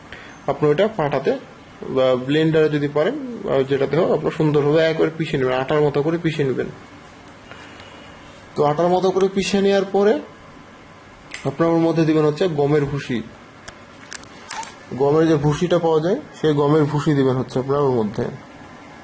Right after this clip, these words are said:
আহ, তো গমের ভুসি এবং শুটকি মাছের গুঁড়াটা খুব ভালোভাবে মিশিয়ে নেবেন।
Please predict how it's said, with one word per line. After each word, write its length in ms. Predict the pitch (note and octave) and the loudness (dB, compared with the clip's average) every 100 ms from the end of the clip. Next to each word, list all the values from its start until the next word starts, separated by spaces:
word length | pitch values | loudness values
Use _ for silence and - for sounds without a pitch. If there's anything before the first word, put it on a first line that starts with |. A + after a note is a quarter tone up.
| - - - - - - - - - | -20 -20 -20 -20 -20 -20 -18 -18 -4
আহ, 300 | C#3+ C#3+ C#3+ | 0 2 2
তো 160 | C#3+ D3+ | 2 2
গমের 260 | D#3+ F3 | 2 2
ভুসি 460 | D3+ F3 F3+ F#3+ G3 | 2 2 4 4 4
এবং 380 | - F3+ C#4 A#3+ | 4 4 0 -2
শুটকি 260 | E3+ D3+ E3 | -4 0 0
মাছের 260 | D#3+ E3 | 0 0
গুঁড়াটা 340 | D3+ D#3 D#3 E3+ | 0 2 2 0
খুব 180 | F3 D3+ | -2 -2
ভালোভাবে 420 | D3+ D3+ D#3 E3 | 2 2 4 2
মিশিয়ে 360 | D3+ D3 - D#3+ | 2 0 0 0
নেবেন। 260 | D#3+ F#3 | 2 0